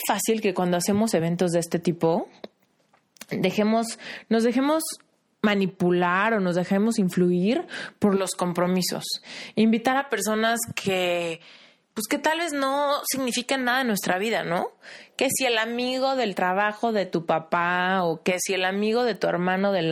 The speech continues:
trabajo, ¿no? Cosas así. Y siempre, generalmente siempre pasa. Y la verdad es que lo que yo pensé fue,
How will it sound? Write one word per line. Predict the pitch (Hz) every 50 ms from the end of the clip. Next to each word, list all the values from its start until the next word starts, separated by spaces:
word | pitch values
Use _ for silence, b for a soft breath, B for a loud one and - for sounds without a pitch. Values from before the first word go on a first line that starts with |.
| 151 160
trabajo, | - 160 160 156 156 160 170 170 170 165 - - 185 175 170 165 170 B B B B B B
¿no? | - 214 226 294 - - -
Cosas | - 311 359 370 440 440 -
así. | 285 226 - 240 233 214 226 B B B B B B B _ _
Y | - 262 254 247 247 247 254 240 -
siempre, | - 302 320 330 - 415 480 -
generalmente | - - 240 226 233 233 247 262 294 294 294
siempre | 240 - 226 214 208 226
pasa. | 208 - - 190 - - - - B B B B B B B B
Y | B -
la | 247 262 262
verdad | 262 277 294 302 320 339
es | 339 - -
que | - 254 240 240 233 220 214 196 - -
lo | 208 202 196
que | 196 208
yo | 202 214 214
pensé | - 247 233 202 - 202 196
fue, | 196 - 202 196 190 185 185